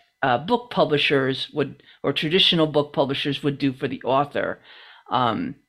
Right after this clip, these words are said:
as part of their contract, except that I just use them for the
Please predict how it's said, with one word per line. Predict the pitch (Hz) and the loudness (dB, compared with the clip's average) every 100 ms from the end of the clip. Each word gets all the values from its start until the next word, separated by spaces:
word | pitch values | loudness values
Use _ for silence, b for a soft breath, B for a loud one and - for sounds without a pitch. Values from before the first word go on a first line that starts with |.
| - | 0
as | 151 | 0
part | - 175 143 143 | 0 2 4 4
of | - | 0
their | 101 | -2
contract, | - 196 180 175 - 117 - 110 | -2 2 2 2 0 -2 -2 -8
except | - - 127 127 | -6 -2 -2 0
that | 120 | -2
I | 113 131 | 0 0
just | 143 143 139 - | 0 0 -4 -8
use | 143 147 156 - | -6 -2 -2 2
them | 139 135 135 | 2 2 2
for | 143 143 123 B B B B B - | 4 4 2 B B B B B -4
the | 156 135 | -2 -2